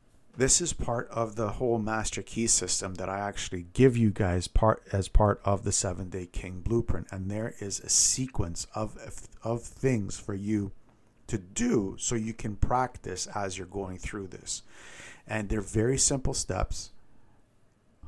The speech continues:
Huh, well, simple, yeah. The first one is, you'll see. The fir-, the first one is basically sitting down silent and for fif-, fifteen to,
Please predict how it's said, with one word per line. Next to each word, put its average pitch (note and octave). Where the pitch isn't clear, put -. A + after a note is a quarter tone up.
Huh, G#2+
well, F#2
simple, F#2+
yeah. F2+
The G#2
first B2+
one F#2+
is, -
you'll G2
see. F2+
The G#2
fir-, B2
the G#2+
first D3
one C#3
is A2
basically A2
sitting G#2+
down G2+
silent G2
and F#2
for F2+
fif-, G#2+
fifteen A#2
to, G#2